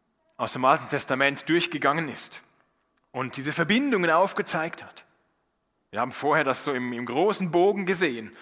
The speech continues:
von einzelnen Personen her, aber ich glaube, Jesus ist mit ihnen auch einzelne Stellen durchgegangen. Jetzt, welche hat er dafür hernehmen können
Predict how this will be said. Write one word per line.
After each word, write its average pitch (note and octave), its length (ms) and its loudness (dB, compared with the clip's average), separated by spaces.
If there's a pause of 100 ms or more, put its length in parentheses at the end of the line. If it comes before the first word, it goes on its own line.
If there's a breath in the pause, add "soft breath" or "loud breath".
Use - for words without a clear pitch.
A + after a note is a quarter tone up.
(280 loud breath)
von A2 160 -4
einzelnen C3+ 360 2
Personen D#3 460 -2
her, D#3 120 2
aber D3+ 100 2
ich C#3+ 80 -2
glaube, F#3+ 240 4
Jesus A3 380 2 (500 loud breath)
ist F3 180 -2
mit F#3 160 0
ihnen G3 240 -2
auch E3 240 2 (140)
einzelne F3+ 480 2
Stellen D#3+ 400 0
durchgegangen. C#3 580 -6 (800)
Jetzt, A#2 220 -4
welche F3+ 360 2
hat F3+ 120 0
er E3 80 2
dafür D#3 260 2
hernehmen F3 460 2
können E3 360 0